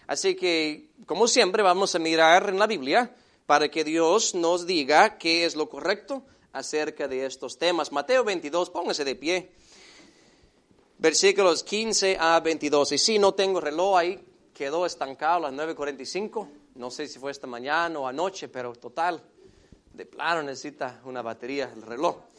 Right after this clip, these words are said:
Pero el, el hermano Pablo me prestó su Rolex aquí, entonces aquí tengo el horario. <laughs> Tengo la hora. Son las doce menos dos, por los que quieren saber.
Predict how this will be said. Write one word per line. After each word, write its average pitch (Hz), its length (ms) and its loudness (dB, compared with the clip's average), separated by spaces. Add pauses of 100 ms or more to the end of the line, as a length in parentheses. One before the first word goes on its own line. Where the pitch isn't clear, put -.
(340)
Pero 135 240 -4
el, 131 180 -8
el 120 160 -8
hermano 127 320 -4
Pablo 139 240 0
me 120 160 -8
prestó 117 400 -10
su 120 140 -10
Rolex 147 440 -6
aquí, 160 420 -10
entonces 123 520 -14
aquí 135 300 -14 (760)
tengo 120 300 -12
el 110 60 -16
horario. 113 400 -14
<laughs> - 1600 -20
Tengo 120 280 -10
la 113 180 -4
hora. 117 220 -8 (600)
Son 143 260 -4
las 131 220 -4
doce 156 340 -2
menos 139 400 -6
dos, 131 300 -2
por 113 100 -10
los 110 160 -8
que - 100 -20
quieren 127 300 -8
saber. 104 420 -6